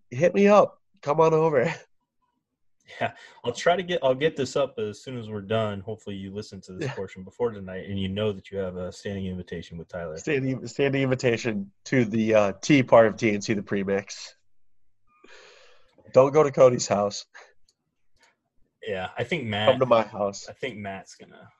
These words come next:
Speaker 2: Matt's gonna host. Oh, Matty Ice. Uh,
Speaker 1: The baby boy, Matty Ice.
Speaker 2: so,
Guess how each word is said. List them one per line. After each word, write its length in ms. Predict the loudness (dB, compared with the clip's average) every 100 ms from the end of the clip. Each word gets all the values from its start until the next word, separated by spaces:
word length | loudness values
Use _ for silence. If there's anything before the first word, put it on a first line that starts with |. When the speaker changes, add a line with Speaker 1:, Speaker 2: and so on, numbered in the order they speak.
| _ -20
Speaker 2:
Matt's 220 | -20 _
gonna 340 | _ _ -20 -20
host. 260 | -20 _ -20
Oh, 60 | -18
Matty 380 | -16 -16 -14
Ice. 420 | -16 -16 -20 -20 _ _ _ _ _ _ _ _ _ _
Uh, 440 | -10 -6 -4 -4 -8 -14 _ _ _
Speaker 1:
The 100 | -4
baby 300 | 0 0 0
boy, 240 | -4 -4
Matty 380 | -2 -2 -2 -4
Ice. 280 | -4 -6 -8
Speaker 2:
so, 1400 | -8 -6 -8 -10 -12 -14 -4 0 2 2 2 0 -4